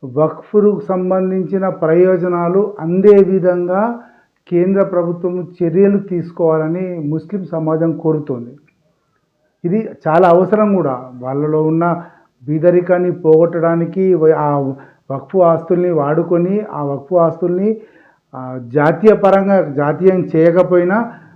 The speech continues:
జాతీయ పరంగా మేలు జరగడానికి, ముస్లిం సమాజానికి మేలు జరగడానికి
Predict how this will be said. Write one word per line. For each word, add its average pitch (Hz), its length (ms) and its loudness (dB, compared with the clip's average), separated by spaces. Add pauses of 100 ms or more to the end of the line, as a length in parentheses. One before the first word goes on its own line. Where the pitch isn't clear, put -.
(160)
జాతీయ 175 800 2
పరంగా 180 840 2
మేలు 170 400 2
జరగడానికి, 170 680 2
ముస్లిం 156 440 -4
సమాజానికి 160 640 -2
మేలు 147 320 -2
జరగడానికి 147 800 -4